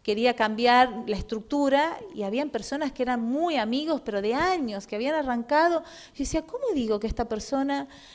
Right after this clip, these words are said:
Le digo, "Bueno, le encontraré otra posición". Y fui y le dije, "Miren, creo que tendríamos que hacer un directorio,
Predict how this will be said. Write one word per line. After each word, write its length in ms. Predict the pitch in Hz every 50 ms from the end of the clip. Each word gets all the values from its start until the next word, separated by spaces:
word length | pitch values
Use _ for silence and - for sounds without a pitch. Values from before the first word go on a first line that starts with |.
| - _
Le 60 | 240
digo, 100 | 247 254
"Bueno, 200 | 254 330 320 277
le 100 | 233 226
encontraré 440 | 226 226 226 233 226 226 254 294 339
otra 240 | 359 349 339 302 294
posición". 720 | 285 262 - 277 254 - - 370 359 285 220 196 196 180 - _ _ _ _ _ _
Y 100 | - 240
fui 120 | - - 349
y 40 |
le 40 | 339
dije, 160 | 302 320 320
"Miren, 380 | 302 269 226 214 214 226 220 214 - - - -
creo 240 | - 370 403 415 381
que 100 | 339 -
tendríamos 420 | - 269 262 277 339 349 330 302
que 80 | - 262
hacer 180 | 233 - 294
un 80 | 302 294
directorio, 880 | 254 240 220 220 226 - - 349 349 359 359 359 359 359 370 370 359